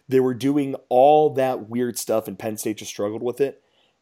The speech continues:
Henderson this year, two carries for negative five yards. Penn State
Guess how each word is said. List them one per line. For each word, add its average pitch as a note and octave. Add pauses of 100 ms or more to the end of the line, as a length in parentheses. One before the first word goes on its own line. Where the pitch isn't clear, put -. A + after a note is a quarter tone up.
(720)
Henderson F#3
this D#3
year, G#2+
two E3+
carries D3
for -
negative B2
five G2+
yards. F2
Penn D3
State D#3+